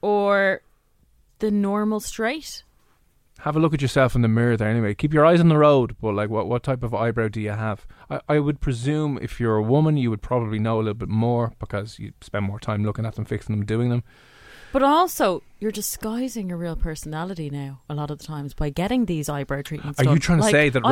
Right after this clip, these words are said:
Speaker 1: don't
Speaker 2: regular arch
Speaker 1: know.
Speaker 2: are becoming high archers and they're not really
Speaker 1: Exactly.
Speaker 2: high archers?
Speaker 1: That's what I
Speaker 2: My
Speaker 1: mean.
Speaker 2: God.
Speaker 1: I mean, I'm just looking for a bit of drama in my life, so I'm gonna get a high arch.
Speaker 2: <laughs>
Speaker 1: Uh, and Gav out there, we don't know what his eyebrows
Speaker 2: It
Speaker 1: are
Speaker 2: could
Speaker 1: really
Speaker 2: change
Speaker 1: like.
Speaker 2: week to week.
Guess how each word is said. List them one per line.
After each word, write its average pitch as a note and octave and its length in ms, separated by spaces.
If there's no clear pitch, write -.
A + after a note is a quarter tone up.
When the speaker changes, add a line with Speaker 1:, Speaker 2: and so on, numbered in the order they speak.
Speaker 1:
don't C#3+ 40
Speaker 2:
regular C#3 220
arch C3 260
Speaker 1:
know. C3 60
Speaker 2:
are - 40
becoming B2 260
high A#2+ 220
archers C#3+ 440
and A#2 140
they're A#2 80
not G#3 140
really B2+ 140
Speaker 1:
Exactly. B2 180
Speaker 2:
high D3+ 80
archers? D#3+ 220
Speaker 1:
That's - 140
what G4+ 120
I - 40
Speaker 2:
My C#3 100
Speaker 1:
mean. B3+ 140
Speaker 2:
God. D#3+ 380
Speaker 1:
I B3+ 60
mean, C#4+ 120
I'm D#4 200
just D#4+ 120
looking D#4 220
for C#4 140
a - 20
bit A#3 120
of G3 40
drama B3 340
in D#4 60
my B3 140
life, F#3 280
so A3+ 200
I'm A3+ 100
gonna A#3 160
get A3 100
a A3 60
high A3 220
arch. B3+ 320
Speaker 2:
<laughs> - 0
Speaker 1:
Uh, G#3+ 420
and A3 260
Gav C#4 280
out C4 160
there, B3+ 160
we A#3+ 100
don't C4 140
know B3 120
what C4+ 420
his D4 140
eyebrows F3 380
Speaker 2:
It E3 60
Speaker 1:
are - 20
Speaker 2:
could D#3+ 140
Speaker 1:
really D#3 60
Speaker 2:
change E3+ 280
Speaker 1:
like. A#2 60
Speaker 2:
week D3 160
to C3 80
week. - 340